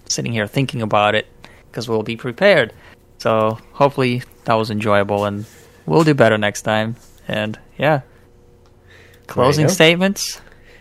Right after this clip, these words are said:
Speaker 2: Closing statements. Um, uh, don't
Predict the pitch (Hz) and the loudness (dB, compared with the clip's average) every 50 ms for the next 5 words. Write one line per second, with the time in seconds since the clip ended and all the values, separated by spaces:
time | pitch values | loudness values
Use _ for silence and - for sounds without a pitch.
0 | - - - - - 160 170 165 170 165 165 - 156 143 131 147 143 147 143 - | -20 -20 -14 2 4 4 6 6 4 0 0 2 0 0 2 2 -2 -2 -2 -2
1 | - - - - - - 123 117 113 117 117 117 120 120 117 117 117 117 113 117 | -4 -4 -6 -8 -8 -6 -4 -2 0 2 2 2 0 0 -2 -2 -2 -2 -2 -2
2 | 117 117 117 117 113 - - - - - - - - - - - - - - _ | -2 -2 -2 -4 -6 -8 -14 -20 -20 -20 -20 -20 -20 -20 -20 -20 -20 -20 -20 _
3 | _ _ _ _ _ _ - _ _ _ _ - - - - 127 127 123 123 120 | _ _ _ _ _ _ -20 _ _ _ _ -20 -20 -18 -12 -8 -6 -4 -2 -2
4 | 120 120 120 120 117 117 117 117 117 117 117 117 120 117 117 120 _ _ - 131 | -2 -2 -2 -2 -2 -4 -4 -2 -2 -2 -2 -2 -2 -4 -6 -8 _ _ 0 0
5 | 123 135 151 151 - - | 2 2 0 -2 -4 -14